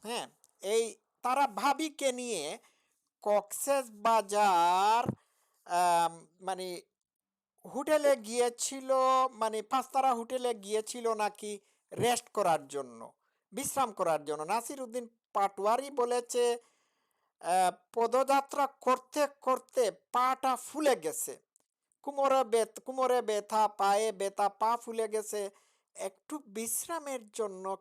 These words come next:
কক্সেস বাজার হোটেলে গিয়েছি। আমি আমার ভাষায় বলি, পাঁচ ভাই মিলে, এই পঞ্চ পাণ্ডব মিলে ভাবিকে নিয়ে গিয়েছিল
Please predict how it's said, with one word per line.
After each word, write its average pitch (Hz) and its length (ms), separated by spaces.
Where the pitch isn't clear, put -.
কক্সেস 190 720
বাজার 180 680
হোটেলে 220 480
গিয়েছি। 139 640
আমি 277 360
আমার 240 340
ভাষায় 208 360
বলি, 165 400
পাঁচ 247 440
ভাই 226 360
মিলে, 190 300
এই 170 100
পঞ্চ 262 540
পাণ্ডব 240 680
মিলে 214 640
ভাবিকে 247 560
নিয়ে 220 320
গিয়েছিল 214 560